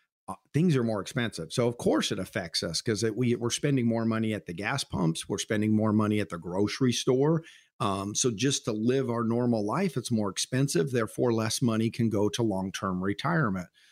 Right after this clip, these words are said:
So absolutely, as, as, uh, sh-, market shift and,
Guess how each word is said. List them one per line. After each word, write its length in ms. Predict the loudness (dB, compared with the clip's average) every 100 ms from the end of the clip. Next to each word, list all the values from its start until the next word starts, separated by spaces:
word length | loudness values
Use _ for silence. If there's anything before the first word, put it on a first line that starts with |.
| _
So 280 | -4 -2 -2
absolutely, 800 | -4 -6 -2 0 2 2 -2 -8
as, 160 | -8 -8 -4
as, 240 | -4 -6 -12 -20 _ -2
uh, 280 | 0 0 -2
sh-, 340 | -2 0 0 2
market 480 | 4 4 2 0 0
shift 640 | -2 2 2 2 -4 -4
and, 220 | -4